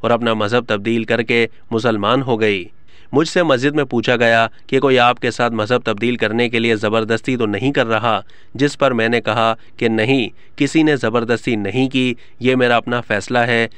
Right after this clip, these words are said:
क्योंकि मेरा दिल इस्लाम पर आया है। ये याद रहे कि मशहूर व मारूफ भारतीय कोरियोग्राफर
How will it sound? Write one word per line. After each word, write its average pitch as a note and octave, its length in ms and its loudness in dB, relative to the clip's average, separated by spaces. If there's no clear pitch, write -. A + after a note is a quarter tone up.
क्योंकि C#3+ 260 2
मेरा B2+ 220 2
दिल A#2 220 0
इस्लाम A#2 420 0
पर A#2+ 140 0
आया A2 280 2
है। G2 300 -2
ये C3+ 120 4
याद C#3+ 280 4
रहे C3+ 340 4
कि C#3 80 2
मशहूर B2+ 380 2
व D3+ 80 4
मारूफ A#2 460 4
भारतीय C#3 340 2
कोरियोग्राफर A#2+ 800 2